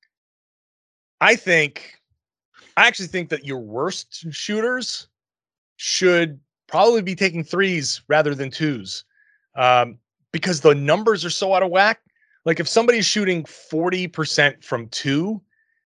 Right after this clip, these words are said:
you think about, all right, well, if you take a hundred twos, you're shooting forty percent. That's forty shots. That's eighty points.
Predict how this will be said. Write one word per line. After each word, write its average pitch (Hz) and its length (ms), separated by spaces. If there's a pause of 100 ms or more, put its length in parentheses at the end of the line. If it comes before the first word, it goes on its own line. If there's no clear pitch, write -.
(100)
you 127 120
think 185 240
about, 151 400 (360)
all 160 120
right, 156 180
well, 151 140
if 127 80
you 143 80
take 165 240
a 139 80
hundred 165 320
twos, 170 200
you're 131 80
shooting 143 240
forty 147 300
percent. 135 480 (600)
That's 135 280
forty 160 360
shots. 139 340
That's 113 200
eighty 151 280
points. - 580